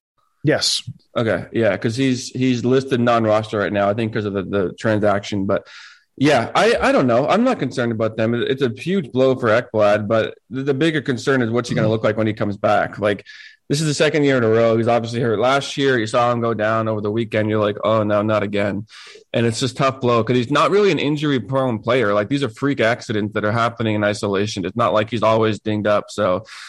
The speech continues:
Speaker 2: it's, it's, it's just, it's hard to watch. So I, I hope he comes back well, and I hope he's, you know, he's the guy. He's a top five defenseman in the league when he's healthy. So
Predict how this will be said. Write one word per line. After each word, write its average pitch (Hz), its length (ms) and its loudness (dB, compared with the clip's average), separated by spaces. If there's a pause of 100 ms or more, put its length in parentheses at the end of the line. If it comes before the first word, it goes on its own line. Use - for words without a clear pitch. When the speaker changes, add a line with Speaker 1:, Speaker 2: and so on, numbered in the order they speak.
(200)
Speaker 2:
it's, 113 240 -2 (100)
it's, 127 420 -4
it's - 120 -10
just, - 280 -6
it's 113 120 -8
hard 131 220 2
to 113 80 2
watch. 104 320 2
So 123 120 0
I, 117 160 2
I 135 140 2
hope 156 180 0
he 160 80 0
comes 131 180 -4
back 110 260 0
well, 110 200 2
and 110 80 0
I 107 60 0
hope 127 180 -2
he's, 117 360 -6
you 139 100 -2
know, 120 140 4
he's 127 340 2
the 135 100 2
guy. 117 300 2
He's 120 160 0
a 123 60 0
top 131 280 -2
five 131 200 2
defenseman 113 420 -4
in 104 60 -4
the 101 80 -4
league 113 240 -2
when 101 80 0
he's 98 140 -2
healthy. 107 360 -2
So 104 380 -2